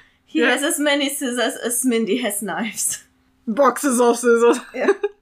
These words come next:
Speaker 2: Okay.
Speaker 1: Kurt gave his best not to lose sight of him, but he wasn't successful. After a few minutes and completely out of breath, Kurt leaned against a shelf stacked with canned tomatoes.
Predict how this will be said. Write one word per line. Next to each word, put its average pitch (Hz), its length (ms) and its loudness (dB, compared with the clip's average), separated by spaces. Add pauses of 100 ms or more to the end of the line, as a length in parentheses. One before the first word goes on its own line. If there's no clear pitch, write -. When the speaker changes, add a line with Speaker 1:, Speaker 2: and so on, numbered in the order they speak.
(880)
Speaker 2:
Okay. 214 400 -4 (1120)
Speaker 1:
Kurt 427 360 0
gave 320 180 0
his 285 200 -6
best 254 500 -4
not 269 220 -2
to 302 100 -4
lose 254 280 -4
sight 208 400 -2
of - 140 -20
him, 196 240 -12
but - 200 -4
he 214 80 -10
wasn't 165 300 -6
successful. - 640 -8 (640)
After - 240 -2
a - 60 0
few 415 220 0
minutes 403 400 0
and 214 200 -4
completely 226 460 -4
out 202 180 0
of - 180 -16
breath, 180 460 -4 (200)
Kurt 370 360 0
leaned 311 280 -6
against 254 380 -4
a - 20 -8
shelf 269 400 -4
stacked 262 400 -6
with 247 220 -12
canned 254 280 -2
tomatoes. - 920 -6